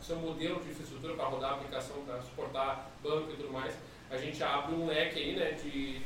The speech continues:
daquela coisa de on-premise, o que, que, que, que vai afetar, como é que é pra quem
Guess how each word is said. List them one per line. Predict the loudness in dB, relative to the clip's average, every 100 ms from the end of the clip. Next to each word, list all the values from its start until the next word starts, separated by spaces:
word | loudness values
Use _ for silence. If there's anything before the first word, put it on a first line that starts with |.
| 0 -2
daquela | -4 -2 -2
coisa | 0 0
de | 2 2
on-premise, | 4 4 4 4 4 0 -2
o | -4
que, | -6
que, | -6 -6
que, | -6 -8 -6 -4
que | -2
vai | 0 2
afetar, | 2 0 2 4 6 4 -2 -10 -10 -10 -6 2
como | 4
é |
que | 6
é | 6
pra | 8 12
quem | 12 12